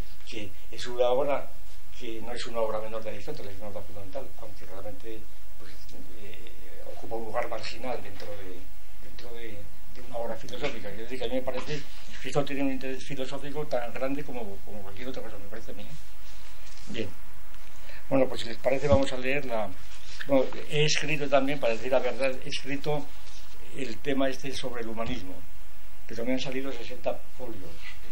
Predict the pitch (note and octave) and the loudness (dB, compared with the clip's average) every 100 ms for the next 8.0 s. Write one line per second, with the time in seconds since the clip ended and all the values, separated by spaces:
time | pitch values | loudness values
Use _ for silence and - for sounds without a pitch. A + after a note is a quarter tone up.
0 | - - - - A2 A2+ A2+ A2+ F#2+ F2+ | 0 0 0 0 0 0 0 0 0 0
1 | F2 - - - - F2 - - F2 E2 | 0 0 0 0 0 0 0 0 0 0
2 | F#2 F#2+ - - - - - G#2+ - - | 0 0 0 0 0 0 0 0 0 0
3 | - A2 A#2 - A2 A#2+ A2+ A2 G#2+ G#2+ | 0 0 0 0 0 0 0 0 0 0
4 | F#2 F#2+ F#2+ F#2+ F#2+ G#2 G2+ - - - | 0 0 0 0 0 0 0 0 0 0
5 | - - - - - - - - G#2 F#2+ | 0 0 0 0 0 0 0 0 0 0
6 | - - A2 - A#2 G#2+ G#2 - - C#3+ | 0 0 0 0 0 0 0 0 0 0
7 | A#2+ A2+ - A#2 A2 B2 B2 A#2 C3 - | 0 0 0 0 0 0 0 0 0 0